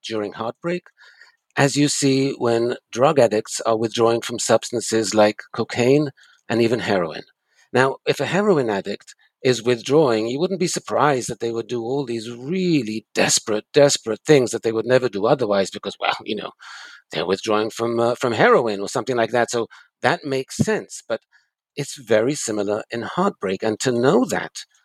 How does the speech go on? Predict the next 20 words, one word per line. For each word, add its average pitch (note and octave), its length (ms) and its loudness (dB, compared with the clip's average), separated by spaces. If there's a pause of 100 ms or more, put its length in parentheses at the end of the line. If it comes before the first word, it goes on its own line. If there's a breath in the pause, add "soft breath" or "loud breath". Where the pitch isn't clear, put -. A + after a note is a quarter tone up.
(180)
is A2+ 160 0
important A2 480 -6
because B2+ 220 -4
it C#3 100 -6
helps - 320 0
explain E3+ 640 0 (180)
for A#2 100 -2
people F#2+ 540 -6 (340 loud breath)
why C3 400 2
they're C3+ 320 2
acting G2 380 -4
the F#2+ 100 -6
way F#2+ 160 2
they G2 180 -2
are, F#2+ 380 -4
why C3+ 440 2
they D3 180 4
feel A2+ 320 -4
so G2+ 240 -4
desperate, - 680 -10